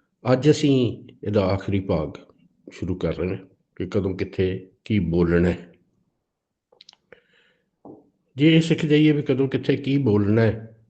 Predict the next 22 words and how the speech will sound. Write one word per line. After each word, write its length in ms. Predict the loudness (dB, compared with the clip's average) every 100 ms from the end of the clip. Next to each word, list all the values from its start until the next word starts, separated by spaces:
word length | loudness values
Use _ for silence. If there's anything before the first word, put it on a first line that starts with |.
| _ _ _ _ _
ਤੇ 100 | -2
ਫਿਰ 180 | 0 2
ਇਹ 140 | 2
ਆਪੇ 240 | 2 0
ਸਪਸ਼ਟ 380 | -2 -2 -2 0
ਹੋ 60 | 0
ਜਾਏਗਾ 260 | 0 0
ਵੀ 100 | -2
ਕਦੋਂ 260 | -2 -2 -2
ਕਿੱਥੇ 340 | -4 -4 -4
ਕੀ 240 | -4 -6 -4
ਨਹੀਂ 300 | 0 2 2
ਬੋਲਣਾ। 480 | 0 -4 -6 -8 -10 -14 _ _ _ _ _ _ _ _ _ _ _ _ _ _ _ _ _ 0
ਲੇਕਿਨ 280 | 2 6
ਉਹਦੀ 220 | 6 6 2
ਆਪਣੀ 300 | 2 2 2
ਮਹੱਤਤਾ 400 | 2 0 0 0
ਹੈ, 60 |
ਇਹਦੀ 200 | 0 0
ਆਪਣੀ 280 | -2 -2 -2
ਮਹੱਤਤਾ 340 | -2 -2 -4
ਹੈ, 260 | -6 -8